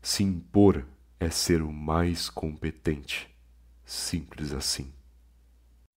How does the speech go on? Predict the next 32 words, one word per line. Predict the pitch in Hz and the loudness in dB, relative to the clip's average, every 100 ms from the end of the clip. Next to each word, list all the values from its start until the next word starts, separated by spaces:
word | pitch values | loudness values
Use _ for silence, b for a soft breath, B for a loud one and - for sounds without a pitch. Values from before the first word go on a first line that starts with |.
| _ - - | _ -20 -6
Bom, | 90 87 | 0 0
espero | 78 - 104 87 | 0 0 2 4
que | |
essa | 87 - | 2 0
mensagem | 82 82 - - 92 90 80 80 | -2 -2 -2 2 4 2 0 -4
tenha | 76 85 | -2 -2
te | 82 82 | 0 -4
ajudado | 80 80 82 80 | -4 0 2 2
e | |
se | 80 - | -2 -2
gostou | 90 - | -2 -2
do | 78 | -6
vídeo, | 71 85 85 82 | -4 -2 -2 0
deixe | 78 85 | 0 0
aquele | - 82 | 0 0
like, | 85 85 85 | 2 2 -2
por | - | -8
favor. | - 73 78 78 - - | -8 -4 -4 -6 -8 -4
Aliás, | 80 85 80 | 2 2 2
se | |
ainda | - 80 | -2 0
não | 95 | 0
for | 92 85 | 0 -2
inscrito | 78 - 95 87 | -2 -2 -2 -2
no | 82 | -4
canal, | - 80 87 | -4 -2 0
que | 85 | 0
tá | - | -2
esperando, | 82 - 92 92 | -2 0 0 0
se | - | -4
inscreve | - 78 78 80 | -6 0 0 2
aí. | 82 85 | 0 -2